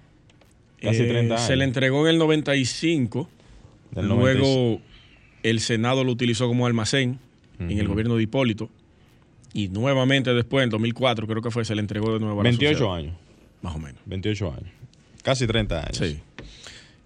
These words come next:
Speaker 1: Interesante información para todos los arquitectos de República Dominicana, que sepan que el pabellón del Azar, de la Sociedad de Arquitectos, está siendo restaurado para fines de poder de ac-, acondicionarlo y de que pueda ser un centro real de acopio de,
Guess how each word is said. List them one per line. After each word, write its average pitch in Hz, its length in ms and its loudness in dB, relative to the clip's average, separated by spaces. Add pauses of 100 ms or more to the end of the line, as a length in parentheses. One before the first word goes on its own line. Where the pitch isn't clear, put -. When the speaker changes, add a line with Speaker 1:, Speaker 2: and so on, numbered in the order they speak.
(120)
Speaker 1:
Interesante 117 580 0
información 92 580 -4 (280)
para 87 180 -2
todos 95 220 -2
los 98 300 0
arquitectos 90 540 -4
de 98 60 -2
República 85 320 -4
Dominicana, 90 480 -2
que 80 300 -6
sepan 87 340 -6
que - 100 -6
el 87 80 -4
pabellón 87 680 -4
del 87 140 -4
Azar, 87 340 -4
de - 160 -14
la 85 80 -8
Sociedad 87 300 -6
de 90 60 -2
Arquitectos, 90 500 -6 (640)
está 98 200 0
siendo 110 260 0
restaurado 110 540 2
para 101 200 2
fines 101 320 -2
de 98 360 2
poder 90 280 -2
de 98 80 0
ac-, 95 200 -8
acondicionarlo 95 1000 0 (160)
y 95 140 -4
de 90 100 -2
que 90 80 -4
pueda 98 260 -2
ser 101 160 -4
un 104 160 0
centro 113 600 -2
real 98 340 -2
de 101 80 0
acopio 95 460 -2
de, 92 400 0